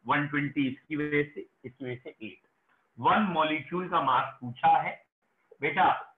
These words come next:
one mole में इतने molecules होते हैं, तो इतने molecules का mass one twenty eight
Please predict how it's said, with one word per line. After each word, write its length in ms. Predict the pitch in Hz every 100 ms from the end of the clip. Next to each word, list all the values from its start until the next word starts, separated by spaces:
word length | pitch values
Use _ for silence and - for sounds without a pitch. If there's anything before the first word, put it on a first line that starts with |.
| 120
one 460 | 127 180 214 196 123
mole 480 | 117 143 170 190
में 280 | 185 196 190 -
इतने 340 | - 170 190
molecules 680 | 170 143 139 127 143 131 127
होते 260 | 120 101 120
हैं, 300 | 104 95 98 _ _ _ _ _ _
तो 140 | 151 147
इतने 380 | 147 147 175 214
molecules 640 | 190 165 156 151 160 156
का 180 | - 151
mass 440 | 131 131 151 - -
one 240 | 120 117 120
twenty 540 | 123 120 135 139 - -
eight 280 | 143 156